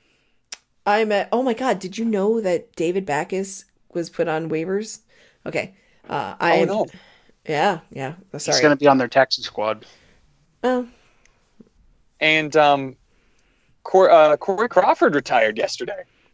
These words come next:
Speaker 1: Oh my God, we didn't even talk about that. Well,
Speaker 2: Oh, that's, that's the end of it.
Speaker 1: yeah. There we go.
Speaker 3: Yeah,
Speaker 1: He
Speaker 3: and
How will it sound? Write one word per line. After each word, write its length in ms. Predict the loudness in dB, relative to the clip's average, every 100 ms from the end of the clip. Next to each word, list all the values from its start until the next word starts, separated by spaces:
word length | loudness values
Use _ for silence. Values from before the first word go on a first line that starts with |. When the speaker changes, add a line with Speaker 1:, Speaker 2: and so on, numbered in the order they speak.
| _
Speaker 1:
Oh 160 | 0 0
my 120 | 0
God, 220 | 0 0
we 80 | -2
didn't 160 | -4 -6
even 160 | -6
talk 180 | -6 -8
about 220 | -6 -8
that. 280 | -4 -6 -6 _ _ _ _ _ _ 6
Well, 240 | 8 10
Speaker 2:
Oh, 20 |
that's, 200 | 6 2 -18 _ _
that's 200 | 2 2
the 120 | 2 0
end 120 | 0
of 60 |
it. 120 | -2 -8 _ _ -4
Speaker 1:
yeah. 220 | 0 0 -2 -10 -14 -2
There 180 | 6 8
we 100 | 8
go. 300 | 8 6 4
Speaker 3:
Yeah, 140 | 2 0
Speaker 1:
He 60 |
Speaker 3:
and 260 | 0 -6 -12